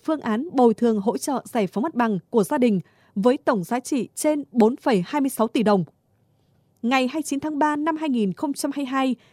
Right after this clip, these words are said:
Ủy ban Nhân dân xã Linh Sơn phối hợp với Trung tâm Phát triển Quỹ đất thành phố và các thành phần có liên quan tiến hành niêm yết công khai và gửi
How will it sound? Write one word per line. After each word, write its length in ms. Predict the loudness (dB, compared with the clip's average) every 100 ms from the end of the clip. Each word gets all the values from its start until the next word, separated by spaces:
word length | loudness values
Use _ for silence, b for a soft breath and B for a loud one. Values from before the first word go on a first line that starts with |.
| b -2
Ủy 160 | 0
ban 140 | 2 -2
Nhân 120 | -2
dân 280 | -2 -2 -4
xã 280 | -4 -4 0
Linh 180 | -2 -2
Sơn 320 | 0 0 0 b b 6
phối 200 | 6 6
hợp 160 | 0 0
với 100 | -2
Trung 180 | -2 -4
tâm 220 | -2 -2
Phát 180 | -4 -2
triển 220 | -2 0
Quỹ 160 | -2
đất 160 | -2 -2
thành 120 | -4
phố 340 | 0 4 4 2 b b -6
và 320 | -2 0 -2
các 200 | -6 -6
thành 120 | -4
phần 240 | -4 -4 0
có 120 | 0
liên 160 | 0 0
quan 320 | 0 0 -2 -6 -2
tiến 160 | -2
hành 320 | -2 -4 0
niêm 120 | 0 0
yết 280 | -4 0
công 160 | 0 0
khai 320 | -2 -2 -2 b b b
và 300 | -2 0 -2 2
gửi 160 | 2